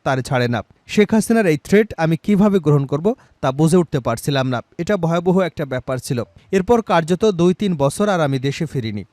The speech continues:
পরবর্তী সময়ে আমি বাধ্য হলাম সংসদ সদস্য পদ থেকে পদত্যাগ করতে। সব মিলিয়ে দুহাজার বারো সাল পর্যন্ত আমি সংসদ সদস্য ছিলাম।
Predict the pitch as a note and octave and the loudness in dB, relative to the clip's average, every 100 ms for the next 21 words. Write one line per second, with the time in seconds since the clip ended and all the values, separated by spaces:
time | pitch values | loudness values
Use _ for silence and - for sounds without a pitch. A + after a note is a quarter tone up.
0 | _ - F#3 G#3 A3+ G3 B3+ - G#3+ A3+ | _ 2 4 4 2 2 -2 0 2 2
1 | G#3+ F3 C#3+ C#3 C#3+ F3 G3+ A3 F#3 D3+ | 2 0 0 -2 -2 0 0 0 -2 -2
2 | D3+ E3 - D3 - C#3 C3 C3 - E3+ | -2 -6 -4 -4 -4 -4 -4 -6 -6 -8
3 | G3+ D3 B2+ A2 - A2+ G#2+ A#2 - _ | -6 -4 -4 -6 -6 -6 -4 -8 -10 _
4 | - F3+ D#3 F3 A3 G#3 F#3 F3 D#3+ C#3 | -2 2 4 2 2 4 2 2 0 0
5 | D3 F3 G3 F3 - C3 B2+ D#3 D#3+ F3 | 0 0 -2 -2 -4 -4 -2 -2 0 0
6 | D3+ - D3+ C#3+ E3 - C3+ B2 B2+ - | -2 -4 -4 -2 -4 -4 -4 -4 -6 -6
7 | D3+ A#2 | -4 -4